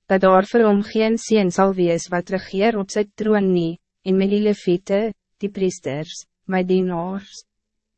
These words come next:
Soos die leer van die hemel nie getel en die sand van die sedert nie gemeet kan word nie, so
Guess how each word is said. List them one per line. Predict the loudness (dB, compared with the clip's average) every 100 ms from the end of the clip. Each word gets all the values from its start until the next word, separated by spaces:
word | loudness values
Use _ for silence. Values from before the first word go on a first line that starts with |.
| _
Soos | -6 -2 0 2
die |
leer | 4 6 4 4
van | 2 4
die | 4
hemel | 2 2 2
nie | 0 0
getel | -4 -4 0 0 0
en | 0 0
die | 0
sand | 0 2 2 2
van |
die | 0 0
sedert | 0 2 2 0 0
nie | 0
gemeet | 2 0 0 -2
kan | -2 -2 2
word | 2 2 2
nie, | 0 0 -6 _ _
so | -8 2 2